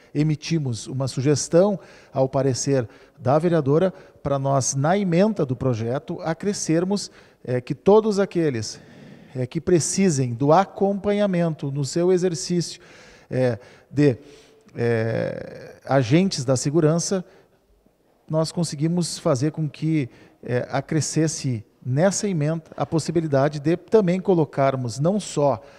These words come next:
eh, os oficiais da justiça, eh, não só os conselheiros tutelares, mas também, eh, por sugestão nossa, colocamos, eh, os agentes de trânsito e também os agentes fiscais da prefeitura.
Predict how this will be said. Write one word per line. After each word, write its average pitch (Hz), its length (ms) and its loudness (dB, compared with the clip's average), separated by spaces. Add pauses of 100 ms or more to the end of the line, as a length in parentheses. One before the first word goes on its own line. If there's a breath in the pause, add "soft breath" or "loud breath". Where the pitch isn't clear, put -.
(260 loud breath)
eh, 113 300 -2
os 127 160 0
oficiais 131 380 0
da 120 60 0
justiça, 160 560 -2 (600 loud breath)
eh, 120 260 -2
não 160 240 0
só 135 480 0 (380 loud breath)
os 143 100 -2
conselheiros 143 560 2
tutelares, 190 460 2
mas 214 160 -2
também, 175 360 -2 (240 loud breath)
eh, 131 320 0
por 127 300 -4
sugestão 147 460 0
nossa, 156 520 -2 (240 loud breath)
colocamos, 147 840 0 (100)
eh, 135 420 2
os 131 160 0
agentes 151 420 2
de 156 100 2
trânsito 190 600 2
e 247 60 0
também 220 640 4
os 160 180 4
agentes 156 460 2
fiscais 175 640 2
da 135 100 -2
prefeitura. 110 640 -8